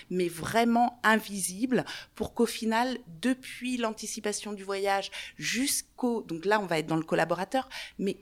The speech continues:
aussi derrière, jusqu'à la note de frais, jusqu'à l'intégration,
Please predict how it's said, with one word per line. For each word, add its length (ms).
aussi 400
derrière, 500
jusqu'à 440
la 100
note 220
de 80
frais, 320
jusqu'à 320
l'intégration, 720